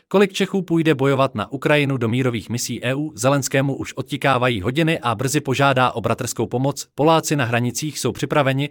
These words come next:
a na Ukrajinu nevstoupí sami, budou z toho chtít udělat unijní mírovou misi, bude z toho další Drang nach Osten.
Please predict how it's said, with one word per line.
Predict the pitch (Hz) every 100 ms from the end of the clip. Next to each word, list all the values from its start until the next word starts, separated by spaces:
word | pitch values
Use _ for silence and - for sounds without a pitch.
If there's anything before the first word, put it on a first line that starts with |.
| - -
a | 107
na | 104
Ukrajinu | 151 160 170 156 139
nevstoupí | 131 - 135 104
sami, | - 135 156 - _
budou | 123 180 -
z |
toho | 165 147
chtít | 143 113 -
udělat | 151 185 175 -
unijní | 170 180 175
mírovou | 165 156 156 151
misi, | 160 - 147 -
bude | - 151 156
z |
toho | - 143
další | 131 147 - 117
Drang | 127 151
nach | 147 -
Osten. | 135 - 76